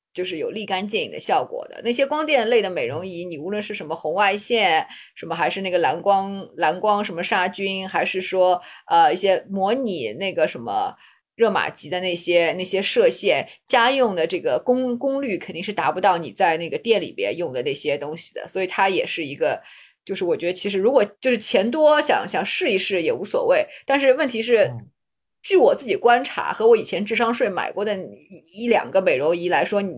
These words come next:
Speaker 1: 你其实是坚持不到天天用的。它本身功率又小，
Speaker 2: 对。
Speaker 1: 你又坚持不到天天用，那买的真的就是浪费钱了。嗯。
Speaker 2: 是，对。
Speaker 1: 但脱毛仪还是好的，脱毛仪真的还是，还是有用的。
Speaker 2: 脱毛，脱毛仪真的好，
Speaker 1: 对于，对于多毛，
Speaker 2: 脱毛仪真的好。
Speaker 1: 多毛星人真的是省了一大笔钱。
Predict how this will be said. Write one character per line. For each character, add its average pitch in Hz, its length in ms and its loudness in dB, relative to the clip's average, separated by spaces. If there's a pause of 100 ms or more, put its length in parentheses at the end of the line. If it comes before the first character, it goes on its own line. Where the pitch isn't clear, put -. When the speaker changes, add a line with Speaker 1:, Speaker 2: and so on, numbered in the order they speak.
Speaker 1:
你 180 180 -8
其 220 180 -4
实 240 100 0
是 240 100 -4
坚 269 220 0
持 254 80 0
不 - 100 -4
到 147 120 2
天 - 180 -8
天 160 160 -8
用 147 200 -8
的。 - 100 -20 (260)
它 349 100 4
本 285 140 4
身 277 160 2
功 339 220 2
率 294 60 2
又 277 120 6
小， - 320 -2
Speaker 2:
对。 - 60 -10
Speaker 1:
你 190 80 0
又 226 100 8
坚 294 160 0
持 285 100 0
不 220 80 0
到 226 120 4
天 254 140 -2
天 269 180 0
用， 247 240 4
那 196 80 -2
买 151 200 0
的 123 80 0
真 220 140 -2
的 202 100 0
就 190 140 0
是 170 380 -2 (840)
浪 202 180 0
费 180 140 0
钱 - 200 -10
了。 - 200 -18 (220)
嗯。 - 320 -16
Speaker 2:
是， - 420 -14 (240)
对。 - 80 -12
Speaker 1:
但 262 100 -4
脱 381 140 0
毛 240 160 6
仪 220 140 2
还 226 120 0
是 196 120 -6
好 - 200 -4
的， - 200 -14
脱 247 120 -10
毛 202 120 -4
仪 135 100 -10
真 147 100 -12
的 180 80 -14
还 165 140 -14
是， 160 160 -12
还 165 160 -6
是 185 140 -4
有 156 160 -6
用 170 180 -8
的。 139 140 -12 (100)
Speaker 2:
脱 190 100 -18
毛， 165 160 -4
脱 - 0 -
毛 - 20 -4
仪 160 120 -10
真 233 300 -8
的 151 100 -12
好， - 160 -20
Speaker 1:
对 262 100 2
于， - 20 4
对 233 60 0
于 233 60 -4
多 269 160 6
毛， 185 220 4
Speaker 2:
脱 - 0 -
毛 - 0 -
仪 - 0 -
真 - 0 -
的 165 60 -4
好。 127 40 -12
Speaker 1:
多 254 120 6
毛 180 160 4
星 220 200 -2
人 160 160 0
真 220 140 2
的 208 60 -2
是 208 100 -4
省 - 160 -2
了 101 100 -8
一 135 60 -8
大 165 180 2
笔 - 140 -8
钱。 - 240 -12